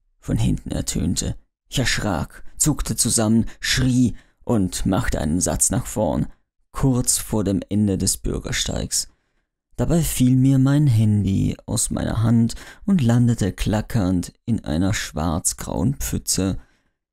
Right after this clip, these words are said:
Verärgert drehte ich mich um meine eigene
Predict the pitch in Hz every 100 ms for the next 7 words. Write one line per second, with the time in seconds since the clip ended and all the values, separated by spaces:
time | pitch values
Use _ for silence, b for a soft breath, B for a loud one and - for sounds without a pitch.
0 | _ - 117 131 117 113 107 - 117 113
1 | 101 98 - 101 104 - - 110 110 107
2 | 107 - 87 87 87 - 80 87 92 98